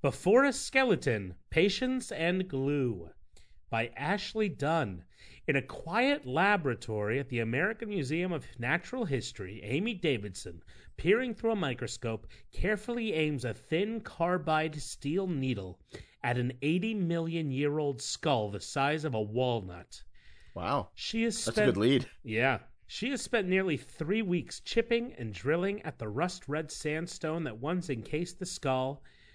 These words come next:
Speaker 1: which is from a rodent-like mammal known as a multituberculate. Yada, yada, yada. <laughs>
Speaker 2: Boy, that, that lead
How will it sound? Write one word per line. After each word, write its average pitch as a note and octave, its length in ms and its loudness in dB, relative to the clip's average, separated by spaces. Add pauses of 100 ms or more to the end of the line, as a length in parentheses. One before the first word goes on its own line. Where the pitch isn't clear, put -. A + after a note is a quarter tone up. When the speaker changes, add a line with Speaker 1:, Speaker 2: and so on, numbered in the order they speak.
(160)
Speaker 1:
which A#2 160 -6
is A#2+ 100 -4
from B2+ 220 -2
a A2+ 80 0
rodent-like C#3 760 0
mammal C#3+ 600 -2
known C#3+ 480 -2 (120)
as A2+ 180 -6
a G#2+ 100 -4
multituberculate. B2 1900 -6 (220)
Yada, E3 220 4
yada, B2+ 220 4
yada. F3 680 4 (320)
<laughs> - 80 6 (1040)
Speaker 2:
Boy, C#3+ 200 12
that, C#3 200 8 (400)
that D#3 220 10
lead D#3 440 10